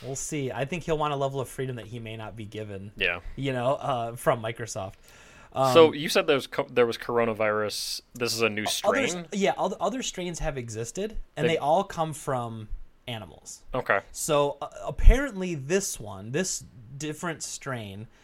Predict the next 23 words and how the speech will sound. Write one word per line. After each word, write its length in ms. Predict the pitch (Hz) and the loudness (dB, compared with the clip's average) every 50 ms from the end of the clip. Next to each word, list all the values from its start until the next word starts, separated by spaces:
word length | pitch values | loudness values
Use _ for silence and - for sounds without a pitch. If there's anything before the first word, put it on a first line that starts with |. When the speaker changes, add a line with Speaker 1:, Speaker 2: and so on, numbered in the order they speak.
| - - _ _ _ _ | -20 -20 _ _ _ _
Speaker 1:
came 400 | - - - - 185 190 190 190 | 12 12 12 12 12 12 8 2
f-, 140 | 185 - - _ _ _ - - - - | -4 -8 -12 _ _ _ -20 -18 -12 -8
and 120 | 165 175 | -4 -4
again, 380 | 170 165 147 156 147 143 143 143 | -2 -2 0 0 -2 -2 -2 -2
no 120 | 139 147 | 0 0
one 120 | 151 151 156 | 0 0 0
really 160 | 151 147 147 | 0 -2 0
knows 220 | 139 139 135 131 | 0 -2 -4 -4
for 100 | - - | -6 -8
sure, 260 | 135 - - 147 131 120 | -8 -6 -4 -4 -4 -4
but 200 | 120 117 110 - | -4 -6 -6 -6
they're, 200 | 127 120 117 110 | -6 -6 -6 -6
they're 200 | - 131 127 120 | -6 -6 -6 -4
saying 600 | 117 - - - - 190 185 196 196 175 139 120 117 - | -4 -4 -4 -4 -4 -4 -4 -2 -4 -4 -6 -8 -8 -10
it 140 | 123 123 | -10 -10
could 200 | - - 165 151 | -8 -8 -8 -6
be 340 | 143 147 143 135 131 127 - - _ - - _ _ _ _ _ _ | -6 -6 -6 -6 -6 -8 -8 -12 _ -20 -20 _ _ _ _ _ _
from 400 | - - - - 156 139 131 131 | -18 -16 -2 0 2 2 2 0
someone 340 | 127 - - 156 147 147 143 | 0 0 0 0 0 -2 -4
who 180 | 123 143 143 135 | -4 -6 -6 -6
made 420 | 123 127 127 123 123 120 113 110 | -6 -4 -4 -2 -4 -4 -4 -4
bat 300 | 131 120 117 120 - - | -4 -2 -2 -4 -4 -6
soup 420 | - - - - 170 208 220 - | -6 -6 -4 -4 -6 -6 -6 -10